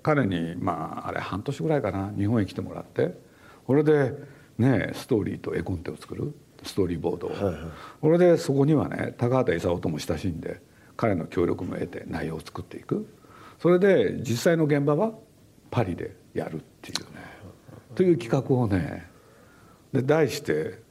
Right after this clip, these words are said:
Speaker 1: レッドタートルっていうんですけれど、約九十分の話で。
Speaker 2: へー。
Speaker 1: これをね、まあ、一応完成が来年の春。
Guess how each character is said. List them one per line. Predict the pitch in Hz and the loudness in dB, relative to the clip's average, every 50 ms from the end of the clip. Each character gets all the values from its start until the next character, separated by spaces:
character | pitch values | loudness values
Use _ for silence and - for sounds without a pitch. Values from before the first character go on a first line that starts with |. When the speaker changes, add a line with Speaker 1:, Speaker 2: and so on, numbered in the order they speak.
| _ - | _ -6
Speaker 1:
レ | 123 113 101 | -2 0 0
ッ | 95 117 | 2 2
ド | 127 123 127 | 0 0 2
タ | 139 127 | 2 0
ー | 120 | 0
ト | - 82 | 0 -4
ル | - - | -6 -8
っ | - | -10
て | - - - | -12 -12 -12
い | |
う | - | -12
ん | |
で | - - | -10 -8
す | |
け | - 82 | -6 -6
れ | 82 - | -4 -4
ど、 | 76 76 | -4 -2
約 | - 101 101 - | 0 -2 -2 -2
九 | - 104 92 | -2 -2 -2
十 | 87 - | -2 -4
分 | - - 85 85 | -8 -8 -10 -10
の | 78 - | -10 -10
話 | - - - - - - | -10 -10 -10 -10 -8 -8
で。 | |
Speaker 2:
へ | 101 95 | -8 -6
ー。 | 95 95 95 95 98 95 95 92 92 92 95 - - - - - - - - - - | -8 -8 -8 -8 -10 -10 -10 -12 -14 -16 -18 -20 -20 -20 -20 -20 -20 -20 -20 -8 -2
Speaker 1:
こ | - 131 | 0 4
れ | 180 | 4
を | 214 220 214 | 4 4 4
ね、 | 226 240 233 - - - - - - - - - - - | 2 0 0 -4 -12 -20 -20 -20 -20 -20 -20 -20 -8 -4
ま | - 92 | -2 0
あ、 | |
一 | 92 87 - - 147 | 0 0 0 2 4
応 | 147 143 143 135 131 127 120 107 95 - - - - - | 6 6 6 6 6 6 6 4 2 0 -4 -10 -14 -6
完 | - - 123 120 113 | -2 0 0 0 0
成 | - - 117 113 110 | 2 2 4 4 4
が | 107 98 95 92 80 82 - - - - - - - - | 2 2 2 0 0 -2 -6 -10 -18 -20 -20 -20 -6 -2
来 | 98 95 101 95 | 0 2 2 2
年 | 98 98 92 | 2 0 0
の | 90 87 | -2 -4
春。 | - - 98 87 - | -6 -6 -6 -6 -6